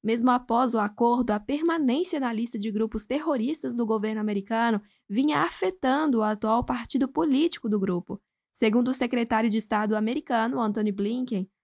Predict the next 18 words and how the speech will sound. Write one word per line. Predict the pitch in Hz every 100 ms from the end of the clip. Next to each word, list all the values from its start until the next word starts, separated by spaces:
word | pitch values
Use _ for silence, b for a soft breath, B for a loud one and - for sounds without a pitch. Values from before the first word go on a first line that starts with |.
| _ -
a |
retirada | 220 254 285 - 247 254
do | 247
grupo | 226 233 254
da | 220 226
lista | 202 220 254 247 196
não | 202 214 262 370
modifica | 381 339 269 254 254 254 262
a |
posição | 254 254 240 - 240 247
norte-americana | 233 247 262 269 320 262 220 254 - _ _
sobre | - 214
os | 226
processos | - 226 233 - 214 208 202
judiciais | 196 214 233 - 262 240 285
iniciados | 294 294 254 214 220 240
ou | 240
previstos | 427 427 254 277 - 330